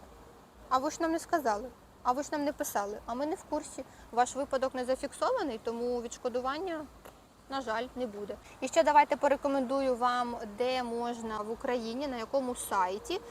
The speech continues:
знайти підходящу для вас страхову компанію. Отже, пишете "Hotline" в Гуглі,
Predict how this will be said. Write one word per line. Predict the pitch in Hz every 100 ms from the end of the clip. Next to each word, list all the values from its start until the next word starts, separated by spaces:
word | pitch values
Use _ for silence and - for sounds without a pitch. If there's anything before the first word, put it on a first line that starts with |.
| - - 233
знайти | 220 240 233 - 269 302 339 339
підходящу | 277 - 285 196 226 - 247
для | 220
вас | 208 226 -
страхову | - 233 240 233
компанію. | 247 233 214 180 - - - - - -
Отже, | 254 208 226 233 -
пишете | - 254 - 202 190 - -
"Hotline" | 285 381 - 214 208 202 190 196
в | 202 208
Гуглі, | 226 202 202 196